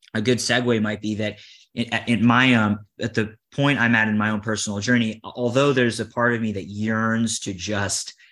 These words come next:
stabilize myself, slow down the travel, and just s-, immerse myself in all these books,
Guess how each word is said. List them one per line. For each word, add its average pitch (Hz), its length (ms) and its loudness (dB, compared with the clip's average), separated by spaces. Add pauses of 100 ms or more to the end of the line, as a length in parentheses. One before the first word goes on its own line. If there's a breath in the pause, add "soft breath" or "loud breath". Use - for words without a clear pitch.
(600 soft breath)
stabilize 113 800 0
myself, 107 720 -2
slow 120 400 -2
down 113 260 0
the 110 60 -4
travel, 110 540 -4
and 113 160 -6
just - 500 -2
s-, 117 80 -6 (180)
immerse 120 480 0
myself 104 480 -6
in 107 60 -2
all 98 140 -4
these 90 200 -8
books, - 640 0